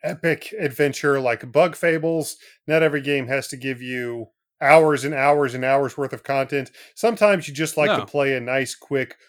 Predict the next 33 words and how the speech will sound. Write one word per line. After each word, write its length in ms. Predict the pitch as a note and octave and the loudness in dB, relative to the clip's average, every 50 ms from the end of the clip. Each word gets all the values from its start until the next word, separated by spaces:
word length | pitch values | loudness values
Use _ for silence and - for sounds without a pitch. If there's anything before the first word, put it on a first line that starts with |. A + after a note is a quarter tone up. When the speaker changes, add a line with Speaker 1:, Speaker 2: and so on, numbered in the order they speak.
| _ _ - | _ _ -6
Speaker 1:
arcade-style 760 | C3+ B2+ - - C#3 C3+ C3 B2+ - - C#3+ C3 B2 B2 A#2+ | -6 -6 -4 -4 -4 -4 -4 -6 -6 -2 0 0 2 0 0
game. 340 | A2+ A#2+ A#2+ A#2 A2+ A2 - _ _ _ _ _ _ _ - | -2 -4 -4 -4 -4 -8 -12 _ _ _ _ _ _ _ -4
And, 420 | C#3+ C#3 C3+ B2+ B2 A#2+ A2+ - - - _ - | -2 0 0 0 -2 -4 -8 -14 -16 -20 _ -12
you 100 | C3+ C3 | -8 -4
know, 220 | C3 B2+ A#2+ A#2+ _ _ _ _ _ _ _ _ _ - | -4 -4 -4 -4 _ _ _ _ _ _ _ _ _ -6
we're 140 | C#3 E3+ G3 | -2 -2 0
not 180 | G3 F#3 E3+ E3 | 2 0 0 -2
just 180 | D#3+ D3 - - | -4 -10 -8 -6
gonna 160 | D3 C#3 B2 | -4 -4 0
have 420 | B2+ C3 C3 B2+ B2+ B2 A#2+ - - - - _ _ _ _ - - | 0 2 2 4 4 2 0 -2 -14 -20 -20 _ _ _ _ -6 -2
thirty 280 | D#3 C#3+ C#3 C#3 C3 | 0 0 0 0 -4
or 80 | C3+ - | -8 -8
forty 300 | - - C#3 C3 B2 B2 | -8 -6 -6 -6 -6 -2
dollar 300 | B2+ B2 B2 A#2+ B2 C3+ D3 | 0 0 2 2 0 -2 -6
indie 240 | B2+ B2 B2+ A#2+ A#2 | -8 -8 -10 -8 -6
games 260 | B2+ B2 A#2 A2+ - | -6 -6 -6 -8 -8
here 100 | C#3 C3 | -8 -8
on 80 | A#2 A#2 | -8 -8
the 80 | B2 | -10
Indie 200 | B2+ A#2 A#2 A2+ | -12 -12 -12 -14
Showcase. 500 | - - C3+ A#2+ - - C3+ B2+ A#2+ - _ _ - _ _ _ _ - | -8 -8 -8 -8 -6 -6 -8 -8 -8 -10 _ _ -20 _ _ _ _ -4
We'll 180 | E3+ G3+ G3+ D#3 | 0 0 0 2
have 240 | D#3+ D3+ D3 D3 - | 4 2 2 2 0
some 180 | - C#3+ C3 | -4 -6 -6
really 380 | B2 B2 B2+ C3+ C#3+ C#3+ C#3 B2 | -4 -4 0 2 2 2 0 -2
cool 240 | - - C#3+ C#3 A#2+ | -4 -4 -4 -4 0
budget 320 | A2 C3+ C3 A2 A#2+ A#2 | 2 2 2 2 2 -2
options 360 | A#2 A2+ A2+ - - C3 A#2 - | -2 -2 -2 -4 -6 -14 -14 -12
for 120 | - B2+ | -14 -14
you 120 | A#2+ A#2 A2 | -14 -10 -6
guys 240 | B2 A#2+ A#2 G#2+ A2+ | -4 -4 -4 -6 -8
as 140 | G#2+ - | -14 -8
well, 280 | - B2+ B2 A#2+ A#2+ | -4 -2 -2 -2 -2